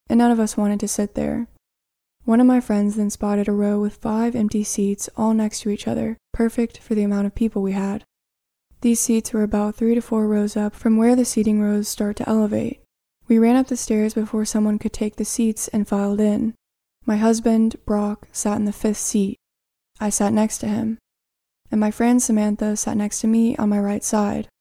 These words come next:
Her boyfriend, Tommy, sat next to her. And another friend named Leo sat in the aisle seat. We spent the next several minutes casually chatting, joking around, and laughing.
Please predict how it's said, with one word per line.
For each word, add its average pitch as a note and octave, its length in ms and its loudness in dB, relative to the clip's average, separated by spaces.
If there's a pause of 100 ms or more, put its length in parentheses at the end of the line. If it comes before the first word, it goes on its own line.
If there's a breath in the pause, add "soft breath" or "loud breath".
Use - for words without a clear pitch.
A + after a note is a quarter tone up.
(420)
Her A3 140 0
boyfriend, G#3+ 580 0
Tommy, G3+ 640 -2
sat G#3 180 -2
next G#3 200 -4
to G#3 100 -2
her. A3 400 0 (580)
And A#3 120 4
another A#3 340 4
friend G#3+ 260 0
named G#3 260 0
Leo A3 420 0
sat G#3 300 -4
in G#3 100 0
the G#3+ 100 -2
aisle G#3+ 280 0
seat. - 400 -6 (800)
We A3+ 100 2
spent C4+ 280 2
the C#4 80 6
next A3 440 2
several G#3+ 380 -2
minutes G#3 400 -2
casually G#3+ 560 -2
chatting, G#3+ 540 -4 (300)
joking G#3+ 320 0
around, G#3 500 -2 (280)
and G#3+ 140 0
laughing. A3+ 540 -2